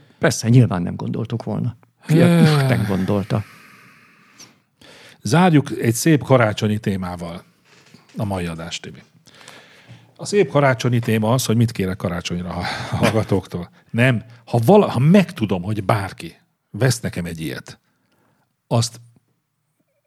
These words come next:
Speaker 2: pimasz módon, csúnya szavakkal egyetemben elzavarom.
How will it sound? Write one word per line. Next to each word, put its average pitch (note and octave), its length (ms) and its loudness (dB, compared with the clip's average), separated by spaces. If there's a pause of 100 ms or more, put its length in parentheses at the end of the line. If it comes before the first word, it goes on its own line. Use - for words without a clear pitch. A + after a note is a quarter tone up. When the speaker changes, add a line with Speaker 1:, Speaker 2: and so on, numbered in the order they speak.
(920)
Speaker 2:
pimasz D#3 360 4
módon, G2 520 -6 (800)
csúnya D#3+ 360 6
szavakkal - 1400 -6
egyetemben A#2 680 0 (200)
elzavarom. - 640 -12